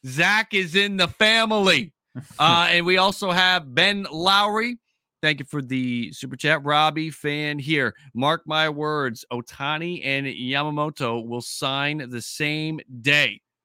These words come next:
Speaker 1: Snell to Cincy. Cubs get Glasnow.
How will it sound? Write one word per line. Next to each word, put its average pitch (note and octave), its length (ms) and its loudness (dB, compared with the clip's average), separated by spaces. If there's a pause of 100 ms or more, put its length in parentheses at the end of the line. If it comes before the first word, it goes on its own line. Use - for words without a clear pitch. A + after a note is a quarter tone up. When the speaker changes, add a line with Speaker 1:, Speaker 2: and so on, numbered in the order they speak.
(240)
Speaker 1:
Snell A2+ 440 -4
to G#2 60 -8
Cincy. A3 800 -2 (580)
Cubs A#2 320 0
get A2+ 240 -2
Glasnow. G#3+ 960 2